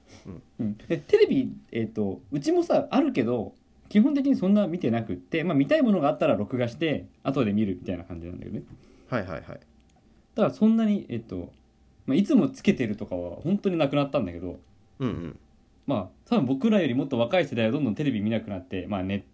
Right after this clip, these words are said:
Speaker 2: ト、YouTubeとかNetflixとかなんか色々流れていってると思うんだけど、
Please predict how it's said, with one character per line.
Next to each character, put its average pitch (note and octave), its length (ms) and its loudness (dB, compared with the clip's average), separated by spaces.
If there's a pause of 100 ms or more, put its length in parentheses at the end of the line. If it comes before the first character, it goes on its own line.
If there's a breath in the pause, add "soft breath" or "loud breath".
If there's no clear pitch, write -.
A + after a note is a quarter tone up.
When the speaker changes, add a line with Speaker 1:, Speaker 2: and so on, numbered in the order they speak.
(160)
Speaker 2:
ト、 A2+ 380 -2 (260)
YouTube B2 380 0
と G#2+ 80 -6
か F#2+ 60 -4
Netflix A2+ 420 -2
と G#2 100 -4
か G2 80 -4
な F#2+ 60 -4
ん - 40 -10
か G#2 80 -6
色 G#2+ 100 0
々 G#2+ 240 -2 (460)
流 A#2 180 2
れ C3 80 4
て - 80 -6
い F#2+ 40 -12
っ - 20 -14
て - 80 -4
る F#2+ 80 -6
と - 60 -6
思 G#2 100 0
う - 20 0
ん G2 40 -4
だ D#2 80 -10
け E2 60 -12
ど、 F2+ 200 -6